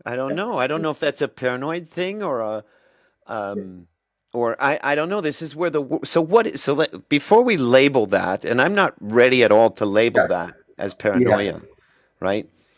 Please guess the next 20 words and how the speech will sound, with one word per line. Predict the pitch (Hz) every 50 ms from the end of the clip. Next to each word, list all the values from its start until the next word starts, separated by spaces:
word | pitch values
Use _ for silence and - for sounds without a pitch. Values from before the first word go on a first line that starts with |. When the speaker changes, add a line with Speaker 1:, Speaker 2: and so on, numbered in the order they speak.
| _ _ _ _ _ _ _
Speaker 2:
Yeah. | 117 117 110 110 - _ _ _ _
Speaker 1:
So | - - 147 135 131 - -
what, | 143 139 139 190 202 208 - -
what, | - 165 196 - - 180
how | - - 202 196
would | 247 262 214 -
you | 214 190
describe | 143 135 131 - - - - - 139 143 139 143 151 120
paranoia, | - 123 123 113 101 95 98 95 95 95 95 92
both | - - 120 120 - - -
so | - - 113
that | 113 -
we | 120 123 110
have | 107 127 123 110 120
a, | 110 104 101 - - 95 90 - -
a, | - 92
a | -
clear | - _ - - 131 139 131 120
route | 113 110 110 113 127 143 139 -
through, | - - - - - 113 110 107 107